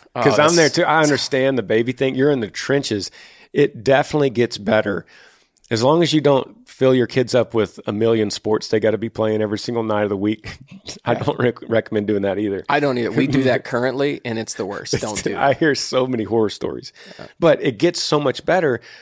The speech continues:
Speaker 2: beca-, as they get more independent. Like my kids now, I, and I tell Amber this, we do not do dishes in this house, Amber and I.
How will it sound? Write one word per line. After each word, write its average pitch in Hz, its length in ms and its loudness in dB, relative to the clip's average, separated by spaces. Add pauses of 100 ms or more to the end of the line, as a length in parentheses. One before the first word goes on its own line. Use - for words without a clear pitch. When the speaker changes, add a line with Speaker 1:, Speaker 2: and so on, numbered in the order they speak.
Speaker 2:
beca-, 123 200 -4
as 117 160 -2
they 127 100 0
get 127 160 0
more 120 220 2
independent. 120 640 -4
Like 107 220 -4
my 123 160 0
kids 156 360 -2
now, 185 340 0 (760)
I, 120 240 0
and 107 140 -4
I 113 60 0
tell 131 220 0
Amber 120 240 0
this, 95 200 -8 (100)
we 117 240 0
do 127 340 2
not 131 340 0
do 117 120 0
dishes 104 440 -6
in 90 100 -8
this 87 160 -8
house, 95 260 -6
Amber 95 260 -8
and 85 80 -14
I. - 140 -16